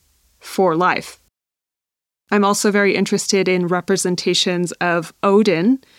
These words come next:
as the highest god and the creator of all life on earth.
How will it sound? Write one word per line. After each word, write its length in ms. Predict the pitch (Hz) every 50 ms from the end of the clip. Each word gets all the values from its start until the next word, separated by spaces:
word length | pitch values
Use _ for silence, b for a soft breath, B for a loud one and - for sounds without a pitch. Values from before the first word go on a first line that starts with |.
| b b b b b
as 360 | - 190 180 180 185 175 -
the 120 | - 185 180
highest 720 | - - - 214 208 208 202 196 190 185 - - - 180
god 460 | 165 190 165 160 156 156 160 - 143 196
and 200 | - 170 180 175
the 60 | 175
creator 680 | - - - 202 190 185 180 180 180 175 165 175 170 _ _ _ _ _ _ _ _ _ _ _ _ _
of 180 | - 202 196 180
all 180 | 185 185 185 175
life 360 | 175 170 165 175 - - -
on 140 | 170 170 165
earth. 340 | 160 165 196 - - _